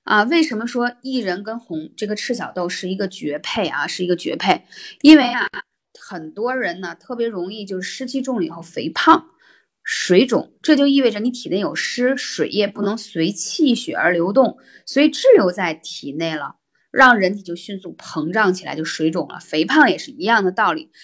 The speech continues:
只不过程度有深有浅。那去湿性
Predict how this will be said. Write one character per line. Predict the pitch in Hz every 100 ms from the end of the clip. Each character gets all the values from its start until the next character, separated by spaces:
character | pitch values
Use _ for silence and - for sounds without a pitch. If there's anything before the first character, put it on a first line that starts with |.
| -
只 | - 208
不 | 240
过 | 330
程 | 269 - 190
度 | 247 240
有 | 180 -
深 | - 247 254 254
有 | 170
浅。 | 180 - 135 - _ _ _ - - -
那 | 320 311 285 - _ _
去 | - - 349
湿 | 269 - - 330 330
性 | 320 254 185